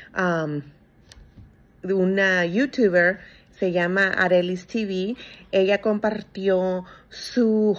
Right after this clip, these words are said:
haul de Temu from, um, y este, um, y, y ofre-, no ofreció, dio un descuento. So, les voy a dejar,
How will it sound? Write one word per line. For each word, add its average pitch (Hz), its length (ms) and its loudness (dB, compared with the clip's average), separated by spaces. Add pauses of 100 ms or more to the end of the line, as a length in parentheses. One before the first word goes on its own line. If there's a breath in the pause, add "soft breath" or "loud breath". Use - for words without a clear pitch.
haul 185 460 2
de 170 580 2
Temu 226 680 2 (680 loud breath)
from, 196 280 4
um, 170 400 -2 (100)
y 233 440 0
este, 185 580 0
um, 160 440 -4 (1000 loud breath)
y, 220 560 4 (180)
y 240 280 2
ofre-, 226 440 2
no 247 200 2
ofreció, 254 460 4
dio 220 520 2
un 208 460 0
descuento. 214 680 0 (580 loud breath)
So, 214 180 6
les 190 140 6
voy 190 100 2
a 196 60 4
dejar, 220 460 4